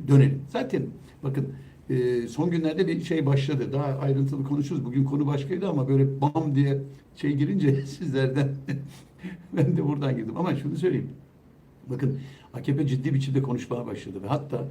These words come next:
böyle biraz daha hani cevval tipler başladılar. "Ya biz aslında dönsek, çünkü niye? Daha karlı bu iş. Yani A K P zaten birinci parti çıkıyor, bari oradan sürdürelim" filan. Çünkü bakın şunu söyleyeyim,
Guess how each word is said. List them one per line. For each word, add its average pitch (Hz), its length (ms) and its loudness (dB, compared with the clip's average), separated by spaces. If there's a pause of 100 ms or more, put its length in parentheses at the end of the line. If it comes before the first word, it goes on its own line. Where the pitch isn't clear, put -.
(300)
böyle 123 180 2
biraz 135 240 4
daha 127 360 2 (280)
hani 117 180 -4 (100)
cevval 131 500 2 (200)
tipler 156 460 -4 (300)
başladılar. 143 480 0
"Ya 135 240 2
biz 143 100 -4
aslında 139 420 0
dönsek, 131 460 2
çünkü 139 260 -2
niye? 160 280 4 (440)
Daha - 240 -4
karlı 127 420 0
bu 95 120 -4
iş. - 260 -14 (320)
Yani 135 280 2 (220)
A 135 100 2
K 139 200 2
P 160 220 2 (360)
zaten 147 360 4
birinci 127 320 6
parti 135 300 -4
çıkıyor, - 360 0
bari 139 220 2
oradan 135 340 4
sürdürelim" 135 580 4
filan. 131 220 0 (320)
Çünkü 147 240 -2
bakın 143 200 0
şunu 139 220 0
söyleyeyim, 131 380 0